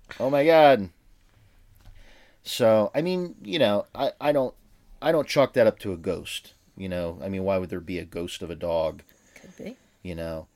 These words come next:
Speaker 1: that seems, that was more like, you know, shadow figure-y
Speaker 2: Mm-hmm.
Speaker 1: type activity, or maybe it's, you know, a, a little bit of a crossover.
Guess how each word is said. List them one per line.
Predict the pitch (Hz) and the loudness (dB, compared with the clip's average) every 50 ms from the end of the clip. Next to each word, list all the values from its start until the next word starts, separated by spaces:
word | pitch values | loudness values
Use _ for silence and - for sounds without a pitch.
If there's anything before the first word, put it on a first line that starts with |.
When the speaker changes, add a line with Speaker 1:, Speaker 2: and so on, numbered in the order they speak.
| _ _ _ _ _ | _ _ _ _ _
Speaker 1:
that | - 107 110 113 - | 0 2 2 0 0
seems, | - - - 113 107 107 104 101 95 - - - - - - | -4 -8 -8 -6 -4 -4 -4 -4 -6 -8 -12 -14 -16 -14 -8
that | 107 117 113 110 | -4 -2 -2 0
was | 104 113 104 92 104 | -2 -4 -6 -8 -8
more | 104 104 104 101 101 | -6 -4 -2 -2 0
like, | 95 95 92 87 85 - - - _ _ _ - | 0 0 -2 -2 -4 -6 -12 -20 _ _ _ -14
you | - 98 | -12 -10
know, | 87 82 80 78 | -8 -8 -8 -8
shadow | - - - - 95 98 101 101 101 98 | -8 -8 -6 -4 -2 0 0 0 -2 -4
figure-y | - - - 107 101 95 95 92 98 98 98 98 95 95 95 95 95 95 95 98 - _ - | -6 -10 -10 -10 -10 -10 -10 -10 -10 -8 -6 -6 -6 -6 -6 -8 -8 -8 -10 -12 -14 _ -18
Speaker 2:
Mm-hmm. | 190 185 185 185 175 165 170 170 170 170 175 202 208 | -16 -14 -14 -14 -14 -16 -18 -18 -16 -16 -16 -16 -16
Speaker 1:
type | - - 113 101 98 - - | -10 -4 -2 -2 -2 -2 -4
activity, | 98 92 - _ - - 107 98 92 98 87 76 80 90 92 92 92 90 90 87 90 _ _ _ _ - _ _ _ _ _ _ _ _ _ - | -4 -6 -6 _ -10 -10 -8 -8 -8 -8 -10 -12 -12 -12 -10 -8 -8 -8 -10 -10 -12 _ _ _ _ -20 _ _ _ _ _ _ _ _ _ -12
or | - 98 92 90 90 87 85 85 85 85 82 82 - _ _ _ _ _ - | -10 -8 -6 -6 -6 -4 -4 -4 -4 -6 -6 -8 -10 _ _ _ _ _ -6
maybe | 95 101 107 92 101 101 101 | -4 -2 -2 -2 -2 -4 -4
it's, | 95 - - - - - - - _ _ _ _ _ _ - 85 80 78 _ _ _ _ _ - | -4 -6 -8 -10 -10 -10 -12 -16 _ _ _ _ _ _ -20 -20 -20 -20 _ _ _ _ _ -14
you | 113 101 101 | -10 -8 -4
know, | 95 87 90 90 - - | -4 -2 -2 -4 -4 -4
a, | 95 98 92 - - | -4 -4 -4 -4 -4
a | 92 90 82 | -4 -4 -4
little | 95 98 95 98 | -4 -6 -6 -6
bit | 85 104 98 | -6 -6 -6
of | 90 | -6
a | 87 - | -6 -10
crossover. | - - 107 95 90 92 - - 101 92 92 90 92 92 90 92 | -8 -4 -2 0 0 -2 -2 -4 -6 -6 -4 -6 -6 -8 -8 -10